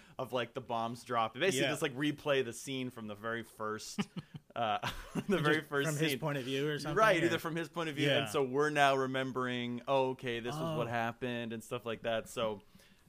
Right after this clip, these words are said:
Speaker 1: so yeah, so I guess it's sort of, in the end, the villain was not all bad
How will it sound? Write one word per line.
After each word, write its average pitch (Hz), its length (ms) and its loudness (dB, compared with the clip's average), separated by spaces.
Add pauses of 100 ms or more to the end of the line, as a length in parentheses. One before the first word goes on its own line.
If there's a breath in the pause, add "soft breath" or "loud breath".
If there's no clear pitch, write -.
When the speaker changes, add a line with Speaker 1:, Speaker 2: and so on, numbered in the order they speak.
(160)
Speaker 1:
so - 160 -2
yeah, 127 180 4
so 131 180 -2
I 123 80 2
guess 135 300 4
it's 123 160 -2
sort 127 180 0
of, 113 260 -4 (440)
in 120 140 -8
the 117 180 -4
end, 113 420 -4 (140)
the 107 80 -12
villain 113 360 -4
was 101 140 -8
not 107 240 -6
all 104 240 -2
bad 107 560 -2